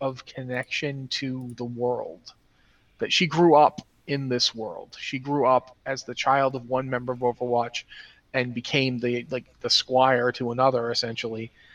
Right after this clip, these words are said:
And now she's stepping forward and becoming someone who actually defends the world.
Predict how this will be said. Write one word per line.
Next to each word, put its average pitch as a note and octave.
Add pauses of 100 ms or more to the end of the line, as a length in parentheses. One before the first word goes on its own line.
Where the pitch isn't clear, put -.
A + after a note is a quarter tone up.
(260)
And C3
now C3
she's B2
stepping A#2+
forward A#2
and A2+
becoming A#2 (1200)
someone B2+
who B2
actually A#2
defends A2+
the A2
world. A#2+